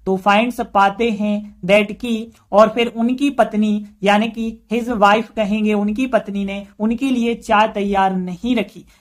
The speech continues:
देखिए, यहाँ पे यदि हम वाक्य देखें तो यहाँ पे उनकी पत्नी ने उनके लिए चाय तैयार नहीं रखी, पास्ट सिंपल का नेगेटिव है। तो यहाँ पे did सहायक क्रिया not first form, तो यहाँ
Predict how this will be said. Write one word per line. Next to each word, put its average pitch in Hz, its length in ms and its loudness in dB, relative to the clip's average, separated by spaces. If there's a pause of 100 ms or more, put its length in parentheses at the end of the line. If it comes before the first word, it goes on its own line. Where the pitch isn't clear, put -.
(100)
देखिए, 214 240 0
यहाँ 233 300 2
पे 262 200 -2
यदि 233 200 0
हम 233 140 2
वाक्य 214 320 4
देखें 214 500 -2 (320)
तो 233 80 0
यहाँ 214 440 2
पे 220 140 0
उनकी 220 320 -2
पत्नी 226 380 0
ने 226 80 2
उनके 214 320 -2
लिए 208 280 0 (240)
चाय 208 220 4
तैयार 208 420 2
नहीं 190 340 -4
रखी, 208 320 -6 (240)
पास्ट 214 320 4
सिंपल 208 380 -4
का 202 180 2
नेगेटिव 214 540 -2
है। 208 340 -2 (240)
तो 190 120 2
यहाँ 196 420 2
पे 208 180 -2 (280)
did 269 300 -2
सहायक 226 420 0
क्रिया 202 300 2 (380)
not 226 380 4
first 208 260 0
form, 160 180 -8 (280)
तो 190 80 2
यहाँ 196 320 2